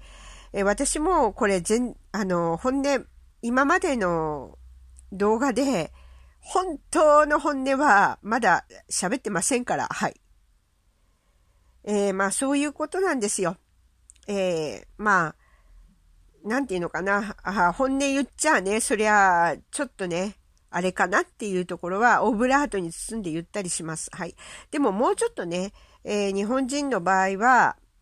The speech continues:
えー、主張してもいいと思いますよ。はい。そうじゃなければ、本当にね、えー、向こう側の思惑通りに、えー、日本人絶滅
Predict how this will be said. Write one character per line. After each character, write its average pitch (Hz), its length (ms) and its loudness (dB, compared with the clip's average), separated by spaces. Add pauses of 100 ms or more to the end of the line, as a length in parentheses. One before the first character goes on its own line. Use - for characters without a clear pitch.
(560)
え 170 840 -6
ー、 - 20 -8
主 - 140 -4
張 240 240 2
し 240 100 0
て 311 120 0
も 285 120 0
い 233 160 0
い - 40 -14
と 247 120 -4
思 208 200 -2
い 190 40 -2
ま 196 120 -2
す - 160 -6
よ。 165 200 -2 (520)
は - 140 -8
い。 - 120 -12 (320)
そ - 340 0
う 330 40 4
じ 254 80 2
ゃ 208 60 4
な 196 160 -2
け 262 120 -4
れ 185 120 0
ば、 196 140 0
本 247 220 -2
当 262 120 -6
に 262 160 -4
ね、 254 200 -2 (360)
え 226 120 0
ー、 220 40 0
向 226 140 2
こ 262 240 2
う - 20 0
側 262 260 2
の 285 260 2
思 208 220 0
惑 202 320 0
通 208 240 0
り 175 140 -6
に、 240 300 -4 (300)
え 190 260 -2
ー、 - 60 -4
日 185 160 -4 (100)
本 185 260 -4
人 170 280 -4
絶 175 300 -2
滅 285 180 0